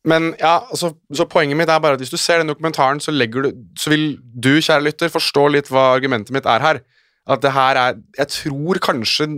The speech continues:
veldig mye har endret seg for Simeone basert på det at faren gikk bort. Ehm, og at det der familielivet hans er så, at jeg tror nesten det er blitt underdratt, det, hvor, hvor viktig det er for ham. Altså, hvor, hvor mye, han ringer jo sønnene sine hele tiden, og de, de er jo,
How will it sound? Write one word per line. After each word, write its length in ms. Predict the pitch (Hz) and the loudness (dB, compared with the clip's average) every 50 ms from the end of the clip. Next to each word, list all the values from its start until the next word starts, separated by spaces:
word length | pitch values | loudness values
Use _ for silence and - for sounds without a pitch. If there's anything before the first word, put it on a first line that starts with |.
| - - 135 | -12 -8 -6
veldig 300 | 151 160 131 117 135 147 | -4 -4 -2 -2 -2 -2
mye 160 | 156 147 123 131 | 0 0 0 0
har 160 | - - - | 0 -2 -4
endret 400 | 151 127 110 101 95 98 101 - | -4 -4 -6 -6 -8 -8 -8 -8
seg 80 | 123 | -8
for 80 | 117 123 | -6 -6
Simeone 480 | 123 - 143 139 139 135 117 107 107 110 | -4 -4 -2 0 2 0 0 0 -2 -2
basert 480 | 123 131 - - - - 101 98 - | -2 -2 -2 -4 -6 -4 -4 -6 -6
på 80 | - 123 123 | -6 -4 -2
det 60 | 117 113 | -2 -2
at 100 | - 131 | -4 -6
faren 320 | - - 135 110 107 123 | -2 -2 -2 0 -2 -4
gikk 80 | 127 143 | -4 -6
bort. 300 | 156 - - - - - _ _ - | -6 -6 -6 -12 -12 -12 _ _ -8
Ehm, 720 | - 123 123 120 120 120 120 120 120 117 113 113 110 107 101 _ _ - - - - _ _ _ _ _ _ | -2 0 2 2 2 2 2 0 -2 -4 -6 -6 -8 -10 -12 _ _ -20 -20 -20 -20 _ _ _ _ _ _
og 140 | - - 131 | -2 0 0
at 260 | 127 127 131 131 127 | 0 0 -2 -2 -2
det 140 | 123 127 123 120 | 0 2 2 2
der 80 | 120 | 0
familielivet 640 | - - 135 127 110 104 104 107 107 107 110 117 123 | 0 -2 -2 -2 -2 -2 -2 -2 -2 0 2 2 0
hans 180 | 127 127 - | 0 -4 -6
er 320 | - 95 95 95 101 120 120 | -4 -4 -2 0 0 -2 -2
så, 560 | - - - - - 113 107 107 117 120 117 - _ _ _ _ _ _ _ _ | -4 -10 -10 -8 -4 -2 0 0 0 0 -2 -4 _ _ _ _ _ _ _ _
at 140 | - 131 135 | -4 -2 -2
jeg 80 | 170 - | 0 2
tror 80 | 226 226 | 0 0
nesten 160 | - - 143 | 0 0 0
det 0 | |
er 60 | 147 165 | -2 -2
blitt 160 | - - 185 | -2 -4 -4
underdratt, 640 | 165 139 107 98 95 95 95 95 120 165 - - - | -4 -2 -4 -4 -4 -6 -4 0 0 -2 0 0 0
det, 120 | 302 294 220 | 0 0 2
hvor, 160 | 190 170 - | 0 -2 -2
hvor 160 | 160 160 160 | -4 -6 -6
viktig 400 | 175 _ - - - - 131 123 | -8 _ -12 -10 -4 -2 2 2
det 80 | 123 110 | 2 2
er 160 | 110 107 110 | 2 0 -2
for 240 | - - 101 98 107 | -2 -6 -6 -4 -2
ham. 160 | 117 180 196 | -2 -4 -4
Altså, 240 | 180 147 151 151 139 | -4 -2 -2 -2 -2
hvor, 160 | 139 - 120 | -2 -6 -4
hvor 160 | 131 139 147 | -4 -4 -2
mye, 480 | 147 151 143 117 95 104 120 120 123 123 120 120 _ _ _ _ _ _ _ | -2 -2 -4 -4 -2 0 0 2 2 0 0 -4 _ _ _ _ _ _ _
han 160 | - 165 180 208 | 0 2 2 2
ringer 240 | 196 147 113 110 | 2 0 0 0
jo 80 | 135 147 | 0 2
sønnene 320 | - 170 139 110 101 101 | 2 2 2 2 -2 -6
sine 240 | 101 104 120 131 139 | -6 -4 -2 -2 0
hele 320 | 147 135 120 104 104 113 117 | 2 2 0 0 -2 -4 -6
tiden, 460 | 123 107 101 104 110 123 131 131 127 | -6 -4 -2 0 2 2 2 2 0
og 60 | 127 127 | 0 -2
de, 120 | 131 131 127 127 123 127 123 123 | -2 0 0 0 0 0 -2 -2
de 160 | 123 131 131 | 0 2 2
er 240 | 113 98 - 98 120 | 2 2 2 0 0
jo, 140 | 123 123 | 0 2